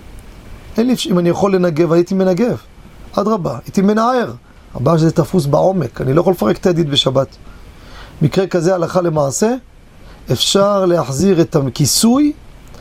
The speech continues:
אף שאני יודע שהחום של הסיר והפלטה, חום גבוה, שירתיע גם את הנוזל שנמצא בחריץ. עם כל זה, מותר הדבר,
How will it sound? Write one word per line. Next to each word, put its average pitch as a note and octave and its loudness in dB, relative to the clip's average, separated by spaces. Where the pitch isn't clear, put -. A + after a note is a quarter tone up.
אף A3+ 0
שאני G#3+ 0
יודע G3 0
שהחום F#3+ 0
של F#3+ -2
הסיר F#3 0
והפלטה, F3 0
חום G3 0
גבוה, F#3 2
שירתיע F#3+ 0
גם G3 0
את E3 -4
הנוזל G3+ 2
שנמצא G3+ 2
בחריץ. A3 0
עם G3 2
כל D#3+ 0
זה, F#3+ 2
מותר G#3+ 0
הדבר, F3+ 0